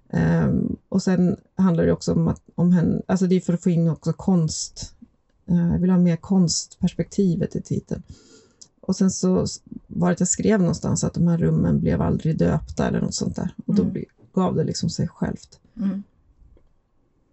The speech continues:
Speaker 2: Jo, men det är jättebra, för det är ver-, verkligen koppling både till konsten och till hemligheter och till, som du säger, obebodda
Speaker 1: Ja.
Speaker 2: rum kanske hos sig själv som man inte vill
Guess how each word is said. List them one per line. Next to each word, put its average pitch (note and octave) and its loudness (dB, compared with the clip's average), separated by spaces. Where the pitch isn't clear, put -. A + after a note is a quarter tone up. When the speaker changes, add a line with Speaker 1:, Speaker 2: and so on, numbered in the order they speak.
Speaker 2:
Jo, A3+ 0
men A3 6
det A#3 4
är - 4
jättebra, G#3 -2
för G3+ -6
det G3+ -2
är G#3 -2
ver-, F#3+ -4
verkligen F3+ -6
koppling F#3 -8
både F3+ -6
till G3+ -10
konsten F#3+ -4
och F3+ -12
till F3 -8
hemligheter F3+ -6
och - -14
till, E3+ -10
som F#3+ -8
du E3+ -14
säger, E3+ -14
obebodda F3 -10
Speaker 1:
Ja. G3 0
Speaker 2:
rum G3 2
kanske - -4
hos E3 -10
sig - -2
själv D#3+ -6
som D#3 -10
man D3+ -6
inte D#3 -12
vill D#3 -8